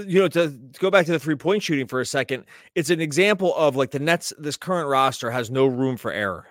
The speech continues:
Like, they have no margin for error. They, they don't have the, uh, ways, like, they're not getting coached up in ways that are, like, really elevating the team at all. They're, they, you know, they're not running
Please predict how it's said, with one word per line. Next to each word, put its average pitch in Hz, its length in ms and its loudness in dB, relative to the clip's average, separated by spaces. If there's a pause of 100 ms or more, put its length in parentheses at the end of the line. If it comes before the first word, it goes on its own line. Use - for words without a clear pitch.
Like, 135 100 -4
they 147 80 4
have 135 140 4
no 156 240 8
margin 143 380 4
for 120 120 -4
error. 104 220 0
They, 120 220 -2 (260)
they 147 100 4
don't 175 200 4
have 131 580 -2 (440)
the, 135 240 0
uh, 139 40 -2
ways, 127 600 2
like, 135 220 -6
they're 131 100 -6
not 143 220 2
getting 165 220 -2
coached 151 360 0
up 139 160 2
in 131 120 -4
ways 123 260 0
that 123 80 -4
are, 123 80 -2
like, 117 240 -2
really 123 220 0
elevating 113 420 -2
the 104 100 -4
team 104 320 -10
at 101 140 -6
all. 92 300 -8 (320)
They're, 131 340 4 (100)
they, 131 220 -4
you 131 60 -8
know, 127 100 -2
they're 123 140 -2
not 139 180 4
running 135 320 2